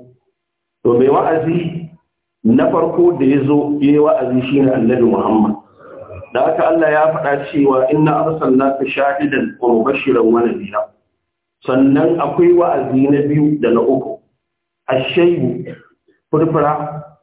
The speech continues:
to ita kuma wa'azin ta in ta tashi zuwa yana cikin nau'in wato za ka ji a jikinka.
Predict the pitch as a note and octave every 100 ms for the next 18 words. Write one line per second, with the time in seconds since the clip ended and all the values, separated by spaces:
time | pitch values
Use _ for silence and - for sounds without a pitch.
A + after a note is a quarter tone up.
0 | _ _ _ _ B2 D3+ D#3 F3 F3 E3+
1 | F3 F3 - C#3+ D3 D3 C#3+ D3 D3 D3+
2 | D3 C#3+ A#2+ B2+ B2+ B2+ - C3+ C#3+ B2+
3 | C3+ - C3+ C#3 C#3+ C#3 B2+ - - -
4 | _ _ _ - G#2+ B2 B2+ C3 A#2+ B2
5 | B2 - _ - A2+ C3+ D#3 - A#2 D3
6 | - G#2+ A2+ A2+ A#2 - -